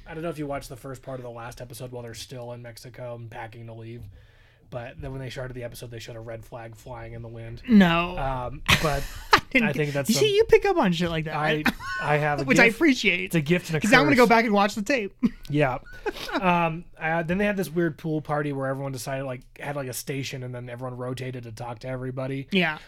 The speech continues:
Speaker 1: But I liked how Amber and Barnett walked in with drinks.
Speaker 2: <laughs>
Speaker 1: You know, like, everyone
Speaker 2: Dude,
Speaker 1: else
Speaker 2: they've
Speaker 1: is,
Speaker 2: been
Speaker 1: like,
Speaker 2: having
Speaker 1: keeping it
Speaker 2: fun.
Speaker 1: super serious. Like, they're keeping it relatively,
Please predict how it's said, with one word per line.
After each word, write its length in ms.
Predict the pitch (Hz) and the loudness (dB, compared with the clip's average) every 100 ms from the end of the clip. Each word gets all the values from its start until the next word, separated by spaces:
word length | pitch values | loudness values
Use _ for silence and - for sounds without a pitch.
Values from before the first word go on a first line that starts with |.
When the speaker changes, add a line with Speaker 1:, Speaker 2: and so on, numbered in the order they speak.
| - | 0
Speaker 1:
But 100 | 160 | 2
I 40 | |
liked 200 | 170 180 | 4 4
how 140 | 190 | 2
Amber 340 | 160 156 147 156 | 4 0 2 0
and 80 | 143 | 2
Barnett 340 | 143 139 147 | 0 -2 -4
walked 300 | 151 139 131 | -2 -2 -2
in 80 | 147 | -6
with 100 | 151 | -6
drinks. 480 | 143 139 135 - - | -4 -4 -4 -8 -2
Speaker 2:
<laughs> 300 | 220 - - | -2 -2 -4
Speaker 1:
You 80 | 175 | 0
know, 120 | 170 | 2
like, 200 | 147 143 | 2 2
everyone 260 | 143 143 147 | 2 0 2
Speaker 2:
Dude, 60 | |
Speaker 1:
else 80 | 143 | 2
Speaker 2:
they've 40 | 160 | 2
Speaker 1:
is, 20 | |
Speaker 2:
been 80 | 175 | 2
Speaker 1:
like, 60 | 156 | 0
Speaker 2:
having 140 | 175 | -2
Speaker 1:
keeping 100 | 139 143 | -2 -4
it 20 | |
Speaker 2:
fun. 80 | 147 | -4
Speaker 1:
super 320 | - 151 151 | -4 -2 -2
serious. 720 | - 147 139 139 139 135 - | -4 -4 -2 -2 -2 -4 -4
Like, 200 | 147 131 - - - - | -6 -6 -8 -18 -20 -12
they're 120 | - 156 | -4 -2
keeping 340 | 180 165 165 | -2 -2 0
it 120 | 151 143 143 | -2 -4 -10
relatively, 880 | 160 143 139 - 139 131 135 127 131 | -6 -2 -2 0 0 0 -4 -4 -6